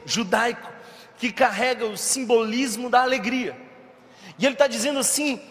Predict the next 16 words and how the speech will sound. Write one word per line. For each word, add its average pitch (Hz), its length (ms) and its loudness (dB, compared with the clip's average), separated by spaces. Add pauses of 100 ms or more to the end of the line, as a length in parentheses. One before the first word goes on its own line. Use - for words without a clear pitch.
(600)
se, 262 640 0 (960)
se - 240 -2
a 277 40 0
videira 247 680 0 (880)
que 262 100 -8
está 269 240 0
cheia 285 340 0
de 214 120 -4
folhas 269 760 -2 (640)
não 240 300 0 (1120)
trouxer 254 540 2
com 233 160 -8
elas 226 500 -4 (340)
cachos 262 440 0
de 214 120 -4
uva, 185 300 -6